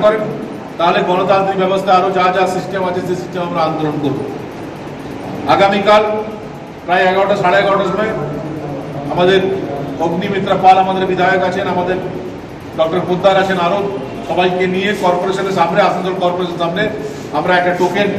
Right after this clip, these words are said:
পঞ্চাশ ষাট জনকে নিয়ে কোভিড বিধি মেনে পঞ্চাশ ষাট জনকে নিয়ে আমরা ডেপুটেশন একটা দেবো।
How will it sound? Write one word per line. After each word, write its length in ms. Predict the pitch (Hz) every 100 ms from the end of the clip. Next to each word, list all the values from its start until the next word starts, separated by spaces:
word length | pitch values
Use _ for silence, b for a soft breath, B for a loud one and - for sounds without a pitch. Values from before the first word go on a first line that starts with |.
| - - - - - - 151
পঞ্চাশ 360 | 170 - 190
ষাট 220 | 185 175 185
জনকে 260 | 190 185
নিয়ে 180 | 185 202 185
কোভিড 320 | 175 185 185
বিধি 340 | 180 180 180 175
মেনে 220 | 180 208 185
পঞ্চাশ 320 | 175 185 175
ষাট 200 | 175 175
জনকে 200 | 180 180
নিয়ে 140 | 190
আমরা 200 | 180 175 180 175
ডেপুটেশন 460 | 151 160 185 170 175
একটা 160 | 165 156
দেবো। 180 | 151